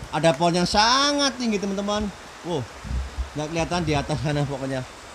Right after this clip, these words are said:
Bener-bener tinggi dan ini hutan bambu. Oh, ini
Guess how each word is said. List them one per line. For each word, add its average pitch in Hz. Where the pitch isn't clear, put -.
Bener-bener 127
tinggi 147
dan 143
ini 151
hutan 143
bambu. 127
Oh, 127
ini 160